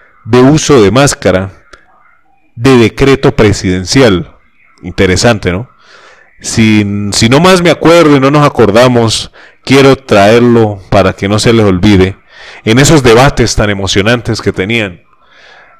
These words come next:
este siempre apoyó y fue en contra de lo que siempre decía el gran catire patriota, el señor Morbosín, el señor amigo de los comunistas y socialistas. Bien,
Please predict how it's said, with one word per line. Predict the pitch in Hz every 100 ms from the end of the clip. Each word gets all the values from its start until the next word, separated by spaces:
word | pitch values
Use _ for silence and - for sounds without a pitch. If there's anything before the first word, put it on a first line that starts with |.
| -
este | 113 117 - 113
siempre | 123 113 113 113
apoyó | - 92 98 123 143 - _ _ _ -
y | 110
fue | 95 107
en |
contra | 107 120 107 120
de | 123
lo | 101
que | 92
siempre | - 98 92 110
decía | 90 - 107
el | 101
gran | 95 110 117
catire | 120 117 113
patriota, | 98 - 110 113 156 156 _ -
el | 90
señor | 92 98 104
Morbosín, | 110 101 87 - 123
el | 160
señor | - 95 107
amigo | 113 107
de | 113
los | 104 -
comunistas | 90 95 127 - 131 120
y | 104
socialistas. | - - 90 117 139 - 156 - 101
Bien, | 113 113